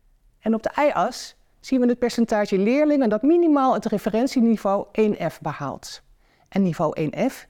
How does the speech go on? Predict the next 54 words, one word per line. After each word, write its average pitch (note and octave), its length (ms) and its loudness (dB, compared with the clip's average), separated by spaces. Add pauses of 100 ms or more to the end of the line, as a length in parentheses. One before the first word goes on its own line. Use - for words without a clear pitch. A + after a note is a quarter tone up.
(100)
is - 160 -8
nodig F3 380 -2
om E3+ 160 -4
door E3 160 0
te G#3+ 100 -4
kunnen G#3+ 200 0
stromen F3+ 460 -4
naar E3 100 -2
het D#3+ 140 -2
V - 60 -18
M D#3+ 200 -2
B C#3 240 -4
O. - 100 -12 (1200)
Gemiddeld A#3+ 560 0 (140)
lukt G3 220 -4
het F3+ 120 -6
scholen A3 400 0
met F3+ 140 0
een F#3+ 100 -2
hoog A3 300 -4
schoolgewicht D#3+ 880 -6 (280)
het - 120 -8
minder G#3+ 300 2
goed - 420 -6 (240)
om F#3 140 -4
een F3 80 -4
hoog F3+ 200 -2
percentage F3+ 580 -4
leerlingen F3 440 0
op - 120 -6
niveau F#3 320 -2
één F#3+ 260 -2
F - 80 -14
te - 80 -6
krijgen. - 440 -10 (460)
En B3 120 -2
dat D4 120 2
is D4 120 0
ook C#4 60 -2
wel C#4+ 120 0
logisch, C4 500 -2
want B3+ 180 0
dat A3+ 140 -2
zijn G#3 160 -4
scholen A3 420 0
met F3 160 -2
een E3+ 100 -4
populatie D#3 640 -4
met E3 140 -4
een E3+ 60 -8
groot F#3 260 -4
risico F3 360 -8
op - 180 -8
achterstanden. - 640 -12